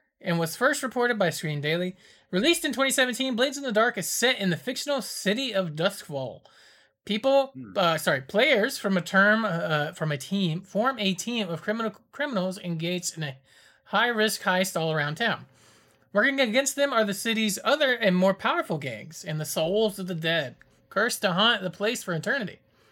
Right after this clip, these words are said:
Speaker 1: What makes the game unique, other than the whole undead thing, is its reliance on flashbacks. Once players come upon an obstacle, they roll dice to see how well they prepared ahead of time. With a high enough roll, they can engage their own creativity, pulling keys out of a hidden cubby hole,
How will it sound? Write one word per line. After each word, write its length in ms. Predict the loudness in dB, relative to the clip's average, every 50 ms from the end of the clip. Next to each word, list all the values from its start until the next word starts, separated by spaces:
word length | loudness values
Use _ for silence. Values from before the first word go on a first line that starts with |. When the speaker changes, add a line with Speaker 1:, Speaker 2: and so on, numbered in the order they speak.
| _ _ _ -20 -20 -20 -20 _ _ _ -4
Speaker 1:
What 140 | 0 2 2
makes 200 | 4 2 2 0
the 80 | 0
game 240 | 2 2 2 4 4
unique, 260 | 4 4 4 2 2
other 140 | 2 0 2
than 140 | 2 2 2
the 80 | 2
whole 200 | 2 2 2 2
undead 400 | 2 2 2 2 2 0 0 -2
thing, 240 | -4 -6 -6 -4 -6
is 140 | -6 -6 -6
its 140 | -6 -4 -4
reliance 520 | -4 -2 0 0 2 2 0 0 -2 -2
on 220 | 0 0 0 0 0
flashbacks. 840 | -2 0 0 0 0 -2 -4 -6 -8 -8 -8 -10 -14 -16 -16 -16 -16 _ _ -20 -20 -20 _ _ _ _ _ _ -4
Once 260 | 0 2 2 2 0
players 360 | 0 2 4 4 4 4 2 0
come 240 | 0 2 2 2
upon 280 | 2 2 2 2 4 4
an 100 | 4 2
obstacle, 680 | 2 2 0 0 -2 -8 -6 -4 -4 -4 -4 -6 -6 -6
they 100 | -4 0
roll 200 | 2 2 2 2
dice 320 | 2 2 2 2 0 -2
to 60 | -6
see 160 | -6 -6 -2
how 180 | 2 2 2 2
well 220 | 2 0 -2 -2
they 140 | -2 -4 -6
prepared 640 | -6 -8 -10 -12 -8 -2 0 2 2 2 2 0 -2
ahead 240 | -6 -8 -6 -6 -6
of 80 | -8 -8
time. 380 | -8 -8 -8 -8 -8 -12 -18 -20 _ _ _ _ _ -20 _ _ _
With 100 | -4 0
a 60 | 2 2
high 160 | 4 2 2
enough 180 | 0 0 0
roll, 200 | 0 2 2 2
they 100 | 2 0
can 120 | 0 2 2
engage 380 | 2 2 2 2 0 0 -2
their 140 | -2 -2 0
own 180 | 0 0 0 -2
creativity, 640 | -4 -2 -4 -2 -2 -2 -2 0 0 -2 -2 -4 -10 -20 -20 _ _ -8
pulling 320 | -2 0 2 2 2 0
keys 320 | -2 -2 0 0 0 2 2
out 120 | 2 2
of 80 | 2 0
a 60 | 0
hidden 260 | 0 0 0 0 0
cubby 320 | 0 0 0 0 0 2
hole, 340 | 4 4 4 2 0 -4 -10